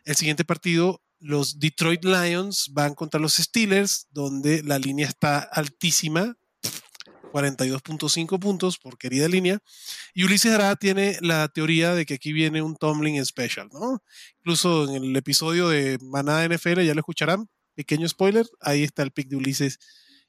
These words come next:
en, en, con, con los Detroit Lions.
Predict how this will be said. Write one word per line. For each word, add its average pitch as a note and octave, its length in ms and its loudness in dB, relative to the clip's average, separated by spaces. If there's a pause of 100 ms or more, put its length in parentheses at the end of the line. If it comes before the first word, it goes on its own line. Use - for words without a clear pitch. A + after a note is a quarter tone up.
en, B2+ 380 -18
en, B2 340 -12
con, C#3+ 240 -8
con D#3+ 160 0
los D#3+ 80 2
Detroit E3 340 0
Lions. C#3+ 640 -2